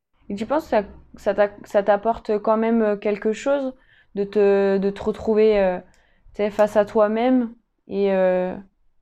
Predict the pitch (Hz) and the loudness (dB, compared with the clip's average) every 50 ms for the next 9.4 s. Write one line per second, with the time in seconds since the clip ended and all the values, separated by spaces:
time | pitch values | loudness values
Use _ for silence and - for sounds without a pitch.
0 | _ _ _ _ _ _ _ _ _ _ _ _ _ _ _ _ - 196 196 208 | _ _ _ _ _ _ _ _ _ _ _ _ _ _ _ _ -14 -10 -8 -2
1 | 196 214 214 208 202 202 - _ _ _ _ _ _ _ 208 202 202 202 214 214 | 2 4 4 4 2 -2 -10 _ _ _ _ _ _ _ -4 -4 0 2 2 2
2 | 202 202 202 202 202 208 214 233 240 262 262 262 247 254 - 208 202 190 196 190 | 4 2 2 2 2 2 4 4 4 4 4 2 2 0 0 0 2 2 2 2
3 | 202 208 202 208 208 214 214 208 202 185 180 185 180 185 180 185 185 190 190 190 | 2 2 2 2 0 0 0 -2 -2 -4 -2 -4 -6 -4 0 0 2 2 2 0
4 | 196 180 185 180 - 196 196 190 190 190 180 175 180 180 - - - - 190 185 | -2 -4 -4 -4 -4 -2 -2 -2 -2 -2 -4 -4 -4 -6 -10 -12 -14 -14 -14 -14
5 | - - 185 185 180 180 175 185 190 190 196 196 - _ _ _ _ _ _ _ | -10 -8 -6 -6 -6 -6 -6 -8 -10 -12 -16 -18 -20 _ _ _ _ _ _ _
6 | _ _ _ - - 202 185 190 196 196 - 277 277 269 233 214 214 - _ _ | _ _ _ -8 -8 -6 -4 -4 -6 -4 -2 -2 0 0 0 -2 -6 -10 _ _
7 | _ _ _ _ _ _ _ _ - 202 208 202 202 - 247 240 - 226 - - | _ _ _ _ _ _ _ _ -4 -4 -4 -2 -2 -2 -4 -4 -4 -8 -4 -2
8 | 233 247 240 - 247 233 - 214 196 202 196 196 202 196 196 196 196 196 - - | -2 -2 -2 -2 -4 -2 -2 -2 -2 -2 -2 0 0 0 0 0 -4 -4 -2 0
9 | 208 208 202 196 190 190 185 185 | 0 2 2 2 0 0 -2 -2